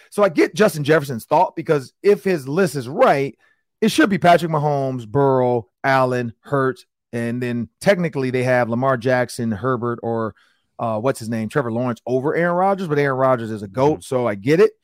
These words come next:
Speaker 1: But then, yeah, I think Kirk Cousins would be six, but these tiers, there's no way Justin Jefferson's ahead of him. So, or sorry, Justin Jeff-, uh, Kirk Cousins should be below Justin Fields. So it is what it is. But no, I don't think it's a big deal.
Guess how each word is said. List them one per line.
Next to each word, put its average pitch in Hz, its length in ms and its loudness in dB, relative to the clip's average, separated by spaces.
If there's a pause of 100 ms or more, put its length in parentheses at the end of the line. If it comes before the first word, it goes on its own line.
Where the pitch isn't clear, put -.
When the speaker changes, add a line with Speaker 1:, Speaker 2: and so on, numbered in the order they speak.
(500)
Speaker 1:
But 147 120 0
then, 143 220 0
yeah, 127 180 -4
I 127 40 -4
think 196 200 -4
Kirk 160 180 -2
Cousins 131 300 2
would 123 160 -4
be 104 120 -12
six, 156 320 -2
but 107 180 -14
these 277 300 2
tiers, 285 520 -2 (420)
there's 139 140 -4
no 165 120 4
way 147 140 2
Justin 127 260 -4
Jefferson's 107 260 -6
ahead 147 240 2
of 185 80 4
him. 185 140 0
So, 151 320 2 (320)
or 165 100 2
sorry, 131 140 0
Justin 113 220 -6
Jeff-, 123 140 -2
uh, 117 300 0
Kirk 160 240 -4
Cousins 143 240 0
should 123 140 -8
be 123 80 -6
below 123 280 -4
Justin 120 280 -8
Fields. 226 420 2 (500)
So 220 120 6
it 262 60 6
is 202 120 6
what 143 140 -2
it 101 80 -10
is. 65 100 -20
But 165 260 -2 (180)
no, 175 360 2
I 190 120 4
don't 269 200 2
think 247 160 -4
it's 202 140 -2
a 127 60 -4
big 156 380 0
deal. 190 400 -2